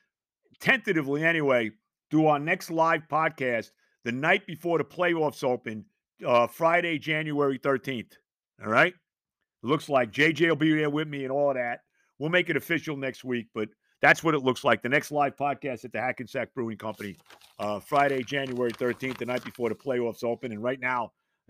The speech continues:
do I really feel good that my team will be there? Probably not.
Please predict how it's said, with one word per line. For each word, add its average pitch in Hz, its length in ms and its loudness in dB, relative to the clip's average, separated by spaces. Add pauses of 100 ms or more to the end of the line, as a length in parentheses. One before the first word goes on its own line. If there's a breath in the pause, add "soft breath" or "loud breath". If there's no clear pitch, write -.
(100)
do 117 120 -2
I 117 60 0
really 127 300 2
feel 139 180 -4
good 123 220 0
that 123 80 -4
my 120 140 -6
team 151 240 -6
will 143 80 -4
be 180 200 -4
there? 190 200 4
Probably 139 440 -2
not. 123 280 -2